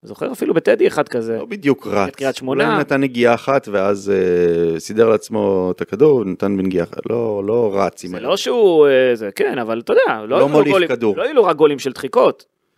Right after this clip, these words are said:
Speaker 1: בוא נגיד את האמת. זה לא שהוא קיבל כדור מהאגף והופ, נתן נגיעה וזהו. לא.
Speaker 2: כמעט רק.
Speaker 1: לא, נראה לי שאנחנו קצת מגזימים.
Speaker 2: נבדוק את זה לפעם הבאה, אבל אני זוכר גול אחד שהוא קיבל כדור באזור השש עשרה, נתן לעצמו נגיעה קדימה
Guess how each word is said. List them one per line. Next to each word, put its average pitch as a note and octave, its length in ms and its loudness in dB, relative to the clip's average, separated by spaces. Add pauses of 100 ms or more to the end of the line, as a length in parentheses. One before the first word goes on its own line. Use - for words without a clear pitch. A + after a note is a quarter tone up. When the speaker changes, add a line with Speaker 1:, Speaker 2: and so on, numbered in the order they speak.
Speaker 1:
בוא A#2 160 -4
נגיד A2+ 140 -2
את G2 60 -6
האמת. F#2+ 220 -6 (180)
זה A#2 120 -8
לא F3+ 100 4
שהוא A3+ 160 2
קיבל E3+ 220 -2
כדור D#3+ 220 -2
מהאגף D#3 380 0
והופ, C#3+ 560 2
נתן C#3+ 240 -8
נגיעה C#3+ 280 -2
וזהו. A2 320 -6 (360)
לא. A2+ 140 2 (180)
Speaker 2:
כמעט F#2+ 400 -4
רק. - 280 -20 (1080)
Speaker 1:
לא, G2 400 2
נראה F#2 220 -6
לי A#2+ 80 -6
שאנחנו F#2 320 -12
קצת G#2 180 -4
מגזימים. F#2 380 -12
Speaker 2:
נבדוק G#2+ 420 -2
את C3+ 60 -10
זה A2 380 4
לפעם G#2 320 0
הבאה, F#2 320 -6
אבל G2+ 260 0
אני A#2+ 180 0
זוכר C3 220 -2
גול A#2+ 200 2
אחד A2+ 240 0
שהוא G#2+ 120 -10
קיבל G#2 200 -4
כדור G#2 260 -2
באזור G2+ 340 0
השש D#3 260 0
עשרה, D#3 260 -2
נתן A#2 240 -2
לעצמו A2 280 -4
נגיעה G#2 340 0
קדימה F3+ 480 0